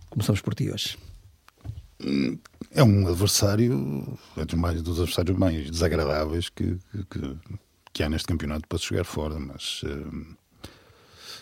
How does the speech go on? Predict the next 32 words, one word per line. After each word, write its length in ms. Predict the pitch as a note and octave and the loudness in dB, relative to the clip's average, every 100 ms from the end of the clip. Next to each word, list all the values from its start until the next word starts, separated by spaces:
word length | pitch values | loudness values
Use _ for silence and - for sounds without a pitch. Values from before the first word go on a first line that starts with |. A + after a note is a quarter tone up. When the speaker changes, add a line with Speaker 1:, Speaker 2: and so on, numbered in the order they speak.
| - - E3 | -16 -14 -4
Speaker 2:
mas 320 | - G2+ F2+ E2+ | 0 4 4 6
é 60 | |
um 320 | F2 F2+ F2+ F2 | 4 4 4 6
Boa 200 | F#2+ F#2 | 6 6
Vista 720 | F2 F#2 - - D#2 D2 D#2 - - _ - - _ _ - - | 4 2 2 0 -2 -2 -6 -8 -12 _ -20 -20 _ _ -6 4
sem 220 | - F#2 | 6 6
o 40 | |
seu 120 | - | 6
melhor 180 | F#2 E2+ | 4 4
jogador, 460 | C#2+ D2+ D2+ F2 - _ _ _ _ _ _ _ _ _ _ _ - | 2 0 -2 -4 -8 _ _ _ _ _ _ _ _ _ _ _ -8
que 60 | |
é 20 | D#2 | -4
o 60 | |
Sauer, 380 | - E2 F#2 - - - D2+ _ _ | -2 -2 -4 -6 -12 -18 -18 _ _
que 140 | - A#2+ | -8 6
Speaker 1:
Sem 160 | B2 | 10
o 60 | A2 | 12
Musa 320 | A#2+ C#3 D#3 | 12 10 8
e 20 | |
sem 160 | C#3+ E3 | 6 4
o 60 | D3+ | 6
Seba 200 | E3 F3+ | 6 6
Pérez 280 | D#3+ E3+ | 4 2
Speaker 2:
que 80 | - | 2
Speaker 1:
também. 100 | F3+ | 2
Speaker 2:
eu, 80 | C#3+ - | 2 2
que 80 | E2 | 2
eu 60 | |
ainda 160 | D2+ D#2 | 4 2
ontem 200 | D2 D#2 | 2 0
vi 120 | D2+ | 0
jogar 340 | D2+ D2+ D2 | -2 -2 -2